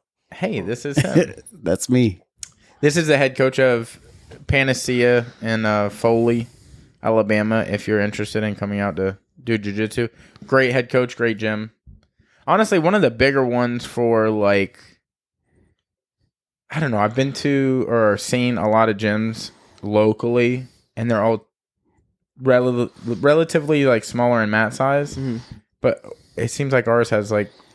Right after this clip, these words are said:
Speaker 1: some of the biggest open space. Like
Speaker 2: Yeah, um, and that just kinda, like, fell in place. Like, we looked at a few different places that seemed to be better price-wise and whatnot, but,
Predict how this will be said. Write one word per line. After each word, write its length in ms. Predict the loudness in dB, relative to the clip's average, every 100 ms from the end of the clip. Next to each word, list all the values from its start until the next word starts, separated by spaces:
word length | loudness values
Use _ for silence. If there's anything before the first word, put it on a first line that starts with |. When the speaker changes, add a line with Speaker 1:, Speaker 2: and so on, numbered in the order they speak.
| _
Speaker 1:
some 360 | -20 -6 0 0
of 60 | 0
the 60 |
biggest 540 | -2 2 2 2 0 -4 -2
open 460 | 0 2 0 -2 -4
space. 580 | -8 -6 -6 -10 -14
Like 200 | -12 -6 0
Speaker 2:
Yeah, 300 | 4 4 2
um, 880 | 2 2 4 2 2 -2 -4 -8 -16 -14
and 100 | -4
that 140 | -2
just 140 | -2 0
kinda, 180 | 0 2
like, 160 | 0
fell 240 | 0 0 2
in 140 | 0
place. 500 | -2 0 0 -2 -4
Like, 380 | -4 -6 -10 -18 _ _ _
we 80 | -2
looked 240 | 2 2 4
at 100 | 2
a 60 |
few 160 | 2 2
different 300 | 2 2 0
places 460 | 2 2 2 0 2
that 280 | 0 0
seemed 260 | -2 0 0
to 60 | 2
be 140 | 0
better 300 | 2 2 2
price-wise 760 | 0 -2 -2 0 2 4 2 0
and 140 | 0
whatnot, 440 | -2 -2 -2 -2 0
but, 260 | -2 -2